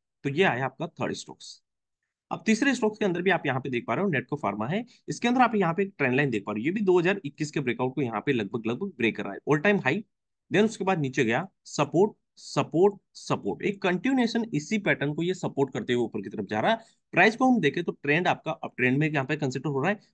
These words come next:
अब यहाँ पे आप देख लीजिए, मैं जो पहला स्टॉक्स आपको कप एंड हैंडल बताया था,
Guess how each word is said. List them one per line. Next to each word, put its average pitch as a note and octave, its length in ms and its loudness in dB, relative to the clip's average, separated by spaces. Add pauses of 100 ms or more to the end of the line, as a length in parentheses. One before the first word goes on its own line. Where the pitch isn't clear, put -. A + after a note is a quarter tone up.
अब F#3 160 -2
यहाँ C3+ 260 2
पे A3+ 80 2
आप C#4 80 2
देख A3 200 -2
लीजिए, F#2+ 160 -6 (100)
मैं F3 180 2 (140)
जो F3 100 2
पहला D3 360 2
स्टॉक्स F#3+ 260 -4
आपको E3+ 200 -6
कप C#3+ 200 -4
एंड D3+ 100 -2
हैंडल C#3 220 -2
बताया A#2 340 0
था, A3 160 -2